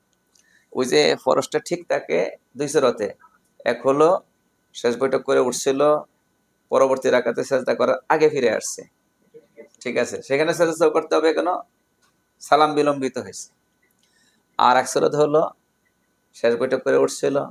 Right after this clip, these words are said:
পরবর্তী রাকাতে সেজদা করে ফেলছে, তো এই ক্ষেত্রে কি করতে হবে? একটা বুদ্ধিমানে কাজ করতে পারে, এক রাকাত যেহেতু ভুলে অতিরিক্ত পড়ছি, অতিরিক্ত আরো একটা রাকাত পড়ি, তাহলে দুই রাকাত অতিরিক্ত হলে দুই রাকাত নফল হবে, শেষে সেজদা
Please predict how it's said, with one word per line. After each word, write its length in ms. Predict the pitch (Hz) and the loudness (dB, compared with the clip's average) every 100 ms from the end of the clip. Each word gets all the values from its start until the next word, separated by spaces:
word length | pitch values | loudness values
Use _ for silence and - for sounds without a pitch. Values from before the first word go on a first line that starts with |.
| - _ _ _ - | -12 _ _ _ -2
পরবর্তী 360 | 127 127 127 123 | -2 -2 -2 -2
রাকাতে 240 | 120 123 123 | -2 -8 -8
সেজদা 240 | 135 127 127 | -8 -4 -2
করে 120 | 131 127 | 0 -2
ফেলছে, 300 | 120 120 131 - _ _ _ _ _ _ _ _ | -4 -6 -12 -18 _ _ _ _ _ _ _ _
তো 60 | - 135 | -6 -6
এই 40 | 135 | -4
ক্ষেত্রে 200 | 139 143 | -6 -8
কি 60 | 143 147 | -6 -6
করতে 200 | - 151 | -2 0
হবে? 180 | 156 165 240 - _ _ _ _ | 0 -2 -8 -14 _ _ _ _
একটা 120 | - 120 | -6 -4
বুদ্ধিমানে 380 | 127 123 135 139 | -4 -4 -4 -2
কাজ 80 | 139 - | -4 -6
করতে 180 | 147 139 139 | -8 -6 -2
পারে, 180 | 147 - - - | -2 -4 -8 -6
এক 80 | 127 | -4
রাকাত 160 | 123 135 | -2 0
যেহেতু 200 | 143 139 135 | -2 -2 -4
ভুলে 160 | 127 131 | -2 0
অতিরিক্ত 300 | 131 123 135 151 | -2 -4 -6 -4
পড়ছি, 260 | 156 156 160 123 - _ - - | -2 -4 -8 -12 -16 _ -8 -4
অতিরিক্ত 360 | 143 143 135 - 127 - | -4 -4 -6 -6 -6 0
আরো 100 | 170 160 | 0 0
একটা 120 | 147 127 | 0 -2
রাকাত 200 | 113 - - | -2 -8 -12
পড়ি, 180 | 110 - _ _ _ _ | -14 -14 _ _ _ _
তাহলে 160 | 120 123 139 | -6 -4 -2
দুই 100 | 165 | 2
রাকাত 180 | 156 139 143 | 2 0 -4
অতিরিক্ত 280 | 147 147 - | -8 -10 -4
হলে 120 | 151 147 | -2 0
দুই 80 | 143 | 0
রাকাত 160 | 131 - - | 0 -2 -6
নফল 200 | 131 127 131 | -6 -4 -4
হবে, 160 | 131 - _ _ _ _ _ | -8 -14 _ _ _ _ _
শেষে 240 | - 123 123 - | -8 -8 -8 -6
সেজদা 280 | 135 127 | -6 -2